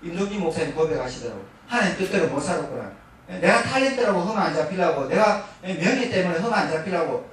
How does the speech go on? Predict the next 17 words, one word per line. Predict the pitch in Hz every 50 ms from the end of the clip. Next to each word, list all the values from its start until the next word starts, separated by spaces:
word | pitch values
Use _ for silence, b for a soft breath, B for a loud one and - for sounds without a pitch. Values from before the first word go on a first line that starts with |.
| -
아이고, | - 196 202 - - -
탤런트 | 247 254 262 254 254 - 190 -
장르는 | - 180 175 196 208 196 175
저라는가, | 165 170 180 180 180 175 151 147 147
탤런트 | - 202 208 226 220 208 - 175
장르는 | 160 151 147 165 170 170 160 143
저라는가, | 151 151 160 156 147 143 139 143
탤런트는 | - - 208 208 220 214 196 180 170 165 156
저라는가" | 156 151 156 156 147 139 131 - B B B B B B
이러는가, | - 233 247 254 247 240 - 196 180
이런 | - - - 240 240 240
소리 | - 339 - 196
듣기 | 208 202 - 196
싫어가지고 | 180 - 190 180 175 180 180 175 165 165 -
그렇게 | - 330 381 466 - - 160 160
열심히 | 160 160 160 - 180 156 147
했는데, | 143 160 160 156 175 190 196 -